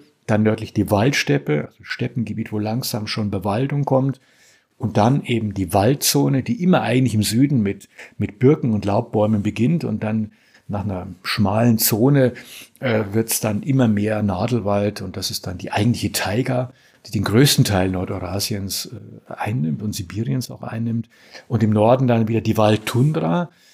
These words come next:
also wird, wird der Wald wieder weniger, Tundralandschaften werden häufiger und dann eben an der Südperipherie des Eismeers dann die Tundra. Also eine ganz klare Gliederung von Norden nach Süden. Und das sind die Naturräume, die sich zum Teil sehr, sehr stark unterscheiden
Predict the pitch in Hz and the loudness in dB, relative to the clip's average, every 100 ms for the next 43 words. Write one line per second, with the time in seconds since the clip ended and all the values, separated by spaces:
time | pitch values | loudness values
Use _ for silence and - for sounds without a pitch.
0 | _ - 101 107 110 117 113 107 107 110 | _ -8 -4 0 0 0 0 2 4 4
1 | 104 101 101 147 147 151 135 - - 143 | 2 2 2 2 0 0 0 -4 -2 0
2 | 160 131 131 127 127 127 123 - 113 117 | 0 0 0 0 0 -2 -4 -6 -8 -6
3 | 117 104 113 - 120 - 135 120 113 104 | -8 -6 -8 -8 -12 -8 -6 -4 -4 -6
4 | 95 107 107 _ _ _ _ 107 98 90 | -6 -8 -10 _ _ _ _ -6 -4 -2
5 | 101 - - _ - _ - 101 95 98 | -4 -6 -14 _ -20 _ -2 -2 0 -2
6 | 87 98 98 127 85 98 98 92 92 - | -2 -4 -4 -4 -6 -4 -4 -6 -6 -6
7 | 87 85 - 98 95 90 95 101 101 98 | -8 -10 -8 -6 -6 -8 -10 -8 -8 -10
8 | 95 127 175 - - 104 101 92 110 147 | -2 0 0 -4 -4 -2 -2 -4 -6 -4
9 | 156 147 143 - 104 101 101 101 90 - | -2 -2 -4 -4 -4 -4 -4 -6 -6 -6
10 | 120 127 139 - - - 107 127 127 - | -4 -4 -6 -8 -14 -2 2 4 4 2
11 | 113 - _ _ 107 98 - 131 156 151 | -2 -4 _ _ 0 0 2 4 4 4
12 | 147 120 110 - 113 107 95 82 107 135 | 2 0 -4 -6 -6 -2 -4 0 2 4
13 | 120 - 113 - 110 101 104 104 117 | 2 0 -2 -2 -4 -4 -6 -6 -6